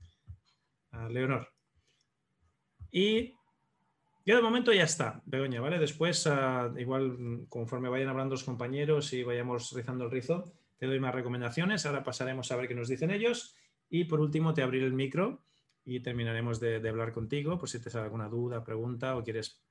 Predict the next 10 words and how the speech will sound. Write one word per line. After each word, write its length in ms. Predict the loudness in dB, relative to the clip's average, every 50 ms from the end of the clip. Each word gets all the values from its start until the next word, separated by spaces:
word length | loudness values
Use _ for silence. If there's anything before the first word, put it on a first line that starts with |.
| -8
perfilar 580 | -6 -6 -6 -6 -6 -6 -4 -2 -2 -2 -2 -2
o, 300 | -2 -2 -4 -6 -8 -12 _ _ -20 -20 -20 _ _ _ _ _
o 180 | -8 -8 -6 -6
rizar 320 | -6 -6 -4 -2 -2 -2
algo. 400 | -2 -2 -4 -4 -6 -8 -10 -12 _ _ _ _ -20 -20 _ _ _ _ _
Am, 760 | -2 0 0 2 2 2 0 0 0 -2 -2 -2 -4 -6 -8 -10 _ _
<clears throat> 120 | _ _ 4
en 1400 | 6 8 10 10 8 8 6 2 -2 -6 -10 _ _ _ _ _ _ _ -20 _ _ _ _ _ _ -2 0 2
cuanto 360 | 4 4 4 4 4 4 6
a 380 | 6 6 6 4 2 -2 -8